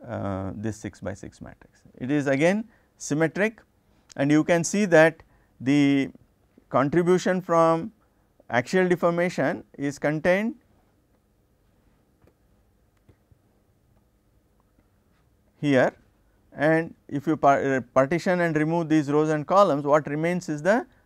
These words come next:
uh, consistent mass matrix for flexure. Similarly, here if you look at this, this two-by-two matrix, it is the, uh, stiffness matrix con-, corresponding to the axial deformation.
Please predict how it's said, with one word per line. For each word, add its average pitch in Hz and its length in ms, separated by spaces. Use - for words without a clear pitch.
uh, 123 80
consistent 147 500
mass 135 240
matrix 139 360
for 180 300
flexure. - 360
Similarly, 175 540
here 196 340
if 135 200
you 156 400
look 160 240
at 165 200
this, 180 440
this 156 200
two-by-two 165 440
matrix, 170 520
it 156 100
is 165 140
the, 226 240
uh, 110 580
stiffness 160 480
matrix 160 340
con-, 147 260
corresponding 151 580
to 147 80
the 143 60
axial 151 280
deformation. 131 580